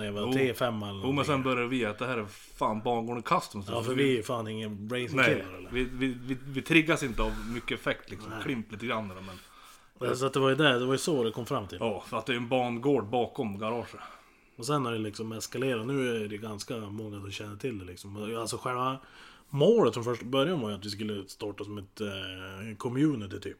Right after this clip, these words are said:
Speaker 2: Ja.
Speaker 1: Att vi skulle bli flera stycken som
Speaker 2: Samåkte på träffar,
Speaker 1: ja,
Speaker 2: liksom.
Speaker 1: liksom hängde och det finns ju
Speaker 2: Mm.
Speaker 1: hur många såna där som helst. Som
Speaker 2: Ja.
Speaker 1: hur många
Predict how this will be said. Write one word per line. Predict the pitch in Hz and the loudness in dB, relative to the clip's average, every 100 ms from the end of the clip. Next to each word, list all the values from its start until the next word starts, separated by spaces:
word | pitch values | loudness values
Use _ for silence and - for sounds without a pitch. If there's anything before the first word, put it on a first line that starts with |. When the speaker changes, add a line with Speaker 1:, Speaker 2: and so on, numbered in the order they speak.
| - | -8
Speaker 2:
Ja. | 107 117 123 - - - _ | -2 -2 -2 -12 -20 -20 _
Speaker 1:
Att | - 107 | -12 -8
vi | |
skulle | 101 117 | -6 -2
bli | 131 127 | 2 2
flera | 113 101 | 0 -6
stycken | - 98 107 | -10 -12 -12
som | 98 101 92 - _ _ _ _ _ _ _ - | -10 -12 -12 -16 _ _ _ _ _ _ _ -14
Speaker 2:
Samåkte | - 175 135 131 160 - | 0 0 4 2 2 -2
på | 98 | -8
träffar, | 139 147 139 | 0 4 4
Speaker 1:
ja, | 143 | 4
Speaker 2:
liksom. | 101 123 | 0 -4
Speaker 1:
liksom | 113 127 110 110 | -2 -4 -4 -6
hängde | 110 123 113 120 | -4 -4 -4 -2
och | 107 104 101 101 | -2 -2 -4 -6
det | 101 | -8
finns | 113 139 110 | -2 0 2
ju | |
Speaker 2:
Mm. | 127 | 2
Speaker 1:
hur | 131 | 2
många | 123 107 | 0 -4
såna | 113 104 | -4 -6
där | 95 | -6
som | - | -6
helst. | 113 107 85 - | -6 -6 -8 -14
Som | 104 | -10
Speaker 2:
Ja. | 98 | -8
Speaker 1:
hur | 110 | -6
många | 113 104 98 | -6 -8 -8